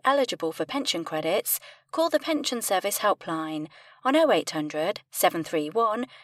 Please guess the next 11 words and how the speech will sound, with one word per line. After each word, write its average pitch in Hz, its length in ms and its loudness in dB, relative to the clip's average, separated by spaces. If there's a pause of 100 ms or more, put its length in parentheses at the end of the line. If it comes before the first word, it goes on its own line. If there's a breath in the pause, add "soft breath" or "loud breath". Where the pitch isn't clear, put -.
(140 loud breath)
oh 320 140 8
four 233 240 4
six - 280 0
nine. 165 540 -6 (640 soft breath)
Or 175 140 4
for - 100 0
general 226 400 6
advice, 160 460 -2
contact - 480 -2
Age 208 220 0
Scotland 151 680 0